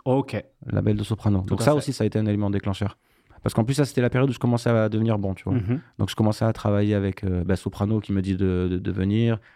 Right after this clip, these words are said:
Speaker 2: Là-bas, il y avait toujours, il y avait Carpe Diem, qui,
Speaker 1: Mhm.
Speaker 2: donc R E D K, tout ça, qui était
Speaker 1: Tout à
Speaker 2: signé,
Speaker 1: fait.
Speaker 2: qui était signé là-bas, chez eux. On parle de deux mille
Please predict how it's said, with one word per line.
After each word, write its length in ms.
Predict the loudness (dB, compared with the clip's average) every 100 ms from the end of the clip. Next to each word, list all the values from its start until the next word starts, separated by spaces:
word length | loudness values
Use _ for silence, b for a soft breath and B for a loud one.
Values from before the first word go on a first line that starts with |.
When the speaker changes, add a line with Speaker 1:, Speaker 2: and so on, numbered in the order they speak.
| b
Speaker 2:
Là-bas, 320 | 0 2 4 2
il 20 |
y 40 |
avait 200 | 0 0
toujours, 460 | 0 -2 0 0 2
il 40 |
y 40 | 2
avait 120 | 0
Carpe 200 | -2 -2
Diem, 300 | 0 0 0 -6
qui, 100 | -10 -10
Speaker 1:
Mhm. 120 | -4
Speaker 2:
donc 140 | -2 0
R 140 | 2
E 40 |
D 120 | 0 0
K, 260 | 0 0
tout 100 | -2
ça, 140 | -2 -2
qui 100 | -2
était 100 | -6
Speaker 1:
Tout 40 |
à 40 |
Speaker 2:
signé, 120 | -4 -4
Speaker 1:
fait. 60 |
Speaker 2:
qui 40 | -4
était 100 | -4
signé 200 | 0 2
là-bas, 260 | 4 2 0
chez 220 | 0 -2
eux. 100 | -2 b b b _
On 100 | 0
parle 200 | 2 2
de 100 | 2
deux 120 | 2
mille 520 | 2 2 4 4 2